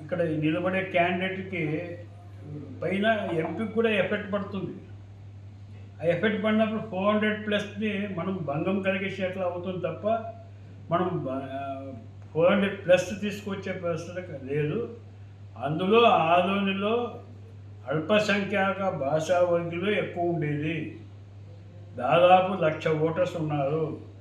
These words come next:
అలాగే ముస్లిం మైనారిటీస్లో దాదాపు నలభై వేల ఓటర్స్ ఉన్నారు. ఈరోజు అల్పసంఖ్యాక భాషా వర్గీయులు, మైనారిటీస్లు కూడా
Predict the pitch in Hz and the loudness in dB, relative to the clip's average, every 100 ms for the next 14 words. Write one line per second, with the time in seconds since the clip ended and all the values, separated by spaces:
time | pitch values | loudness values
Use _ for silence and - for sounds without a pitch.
0 | - - 127 160 185 190 208 190 170 147 | -18 -14 0 4 4 4 2 0 -4 -2
1 | 185 196 185 180 180 185 175 175 160 185 | 0 0 0 2 2 2 0 -2 -6 -6
2 | 196 165 151 156 170 175 196 160 151 151 | -6 -4 4 12 12 12 12 10 8 8
3 | 156 151 156 151 143 151 180 - 156 151 | 8 8 4 4 4 4 4 2 2 2
4 | 135 139 147 139 _ _ - 160 175 196 | 2 4 2 0 _ _ -14 -8 -4 -2
5 | 214 214 185 180 202 - - - - 139 | 0 0 -2 -4 -6 -8 -14 -18 -12 -8
6 | 151 202 208 202 196 196 190 196 185 160 | -4 0 2 2 -2 0 0 0 0 2
7 | 175 175 185 180 170 170 170 185 196 165 | 2 2 2 2 2 -2 -4 -2 -2 -2
8 | 165 180 180 180 170 156 156 156 165 220 | -2 0 -2 -2 -4 -4 -2 -2 0 0